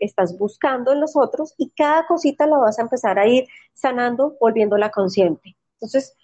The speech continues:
si yo busco mentirosos, entonces resulta que de, que de mi familia está buscando, está buscando la verdad, que, eh, que de esas mentiras me estoy diciendo yo a mí misma,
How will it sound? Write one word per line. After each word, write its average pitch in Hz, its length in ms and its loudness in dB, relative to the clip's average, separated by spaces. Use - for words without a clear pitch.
si 269 260 0
yo 240 160 4
busco 269 640 2
mentirosos, 277 720 0
entonces 226 720 0
resulta 214 420 -2
que 277 340 4
de, 339 340 -6
que 247 160 2
de 269 100 6
mi 330 140 2
familia 214 680 0
está 202 1200 0
buscando, 233 640 -2
está 190 560 2
buscando 226 720 -4
la 214 160 0
verdad, 196 500 2
que, 269 440 4
eh, 208 420 4
que 240 140 2
de 247 260 4
esas 277 300 -2
mentiras 240 580 2
me 247 60 -14
estoy 208 200 2
diciendo 214 360 2
yo 214 140 4
a 208 40 2
mí 214 140 2
misma, 240 500 0